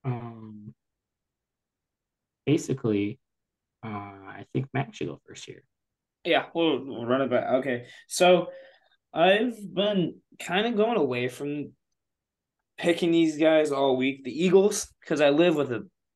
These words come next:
Speaker 2: semi diehard Eagles fan. He's only an Eagles fan because they're winning. If they were in the crapper, he wouldn't be talking about 'em, but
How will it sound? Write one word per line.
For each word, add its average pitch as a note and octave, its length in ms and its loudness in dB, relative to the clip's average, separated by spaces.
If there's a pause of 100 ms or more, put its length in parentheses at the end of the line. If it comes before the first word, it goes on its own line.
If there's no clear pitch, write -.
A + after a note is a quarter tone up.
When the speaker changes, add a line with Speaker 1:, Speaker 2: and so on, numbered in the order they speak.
(280)
Speaker 2:
semi B2+ 680 0
diehard A2 640 0
Eagles G2+ 360 -8
fan. G#2 280 -4
He's G2+ 220 -6
only G#2 280 -4
an E2+ 80 -4
Eagles G2 380 -4
fan G2+ 360 -6
because F#2+ 280 -10
they're G2 120 -4
winning. F#2 580 -6
If F#2 160 -12
they G2+ 100 -4
were G2 180 0
in F#2+ 120 -4
the F#2 100 -8
crapper, G2 540 -2
he G2+ 100 -6
wouldn't F#2+ 220 -4
be F2+ 100 -8
talking G2 360 -2
about F#2+ 200 2
'em, F#2+ 80 -4
but G#2 220 -2